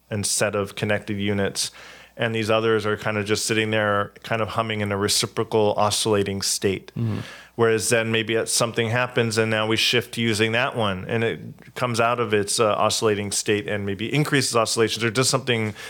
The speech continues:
Speaker 1: in a way that's contributing to some function. We're still trying to discover how all that works.
Speaker 2: Mm.
Speaker 1: Another reason why it's been so impenetrable, understanding the brain and how it does mind, is also be-, one, we have no good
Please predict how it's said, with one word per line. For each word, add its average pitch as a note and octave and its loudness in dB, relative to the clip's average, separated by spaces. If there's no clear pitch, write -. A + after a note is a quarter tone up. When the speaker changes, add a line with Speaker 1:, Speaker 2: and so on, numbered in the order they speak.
Speaker 1:
in B2+ 0
a B2 2
way A#2+ 4
that's A2+ 0
contributing B2 2
to - -6
some A#2 0
function. G#2 -2
We're C3 4
still E3 4
trying C#3 -2
to A#2 -2
discover A#2 0
how G2+ 2
all G2+ 2
that G2+ 0
works. A2 2
Speaker 2:
Mm. G#2+ 4
Speaker 1:
Another C#3+ 2
reason B2 2
why A2+ 4
it's - 0
been A#2 0
so A#2+ 2
impenetrable, G#2 -2
understanding G#2+ 0
the A2 2
brain G2+ 2
and G2 -2
how G2+ 0
it G#2+ -4
does G2 2
mind, G2 0
is A#2 2
also C3+ 0
be-, C3+ -2
one, C3+ 2
we D3+ 4
have A#2+ 2
no C3+ 4
good C3 2